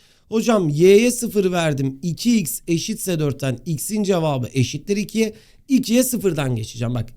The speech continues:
ikiye sıfır noktası, i-, e, sıfıra dört noktası. Bu noktalardan geçeceğim. Eşitlik var. O zaman nasıl çiziyorum? Doğru şeklinde çiziyorum. Hiç böyle kesik kesik çizgilerle falan uğraşmıyoruz değil mi?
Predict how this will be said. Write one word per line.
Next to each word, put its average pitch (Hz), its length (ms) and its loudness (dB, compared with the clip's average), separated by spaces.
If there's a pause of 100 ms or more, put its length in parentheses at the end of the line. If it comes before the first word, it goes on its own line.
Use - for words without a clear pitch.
ikiye 180 360 -2
sıfır 180 420 -4
noktası, 147 920 -2 (560)
i-, 190 280 -4
e, 151 280 2
sıfıra 185 500 0
dört 190 260 2
noktası. 117 480 -8
Bu 254 120 2
noktalardan 156 680 0
geçeceğim. 190 460 0 (120)
Eşitlik 151 640 -2
var. 202 240 -2 (340)
O 175 120 -2
zaman 143 320 0
nasıl 147 220 -2
çiziyorum? 190 520 2 (340)
Doğru 160 440 2
şeklinde 143 560 -4
çiziyorum. 135 380 -2
Hiç 165 180 -6
böyle 170 200 -2
kesik 160 340 -8
kesik 165 280 -8
çizgilerle 151 500 -4
falan 180 260 -4 (320)
uğraşmıyoruz 156 640 0
değil 285 100 6
mi? 254 220 4